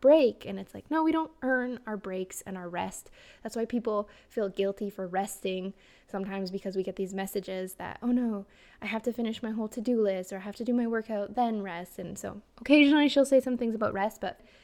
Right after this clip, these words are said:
for the most part, I feel like she's pretty good. And, um, a lot of the yoga trainers, like the TED guy and the Vitas guy, they say some awesome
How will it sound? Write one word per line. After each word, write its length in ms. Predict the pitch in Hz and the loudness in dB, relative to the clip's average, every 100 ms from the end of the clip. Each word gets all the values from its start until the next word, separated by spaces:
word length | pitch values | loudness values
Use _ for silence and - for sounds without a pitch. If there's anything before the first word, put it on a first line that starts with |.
| _ | _
for 120 | - 254 | 4 6
the 60 | |
most 240 | 208 208 - | 6 0 -2
part, 200 | 269 262 | -2 0
I 80 | |
feel 160 | 240 202 | 0 -4
like 120 | 185 | -8
she's 200 | - 196 | -10 -14
pretty 180 | - 185 | -12 -8
good. 260 | 185 208 202 | 0 2 2
And, 220 | 175 180 _ - - _ - | -2 -10 _ -20 -20 _ -14
um, 380 | - - - 202 - - | -12 -10 -12 -16 -16 -2
a 60 | |
lot 160 | 214 202 | 2 2
of 60 | |
the 60 | 202 | 2
yoga 320 | 196 254 285 | 6 6 4
trainers, 500 | 277 277 269 262 254 | -2 -2 0 0 -2
like 320 | 185 185 - - | -8 -16 -18 -16
the 80 | 202 | -12
TED 420 | - 285 262 - | -6 0 0 2
guy 420 | 277 262 254 254 - - - - | 2 4 0 -2 -8 -20 -20 -14
and 380 | 185 180 180 175 | -10 -8 -10 -8
the 300 | 185 175 175 | -8 -6 -4
Vitas 340 | 208 233 240 240 | 0 4 4 2
guy, 380 | 240 214 214 214 | -2 0 -2 -6
they 160 | 196 | -8
say 200 | 185 208 | -12 -12
some 240 | 196 208 - - | -10 -10 -12 -4
awesome 760 | 202 196 202 - 190 180 190 | -4 -4 -10 -10 -8 -8 -8